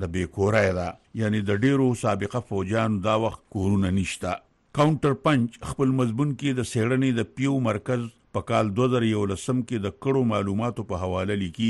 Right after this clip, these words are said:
چې په امریکا کې د شوو ترهګر حملو نه لس کاله پس امریکنیانو کې د دې حملو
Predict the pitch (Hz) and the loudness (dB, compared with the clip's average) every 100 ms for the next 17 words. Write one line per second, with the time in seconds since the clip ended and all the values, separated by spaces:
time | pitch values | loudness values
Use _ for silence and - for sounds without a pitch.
0 | 113 113 _ - 113 117 113 110 113 104 | 0 -4 _ -6 -2 -2 0 0 0 2
1 | 139 127 139 131 - 117 131 - 139 135 | -2 0 -2 -2 -4 -6 -4 0 0 2
2 | 131 120 104 104 104 135 110 107 107 123 | 0 0 2 2 2 2 2 0 2 2
3 | 113 107 135 - - 101 90 120 117 - | 2 2 0 -2 -2 -2 -2 -4 -8 -8
4 | 107 92 95 92 98 120 131 113 92 87 | -6 -4 -4 -4 -2 0 0 -2 -4 -6
5 | 85 _ 95 101 98 135 117 110 110 | -8 _ -4 -2 2 2 2 0 0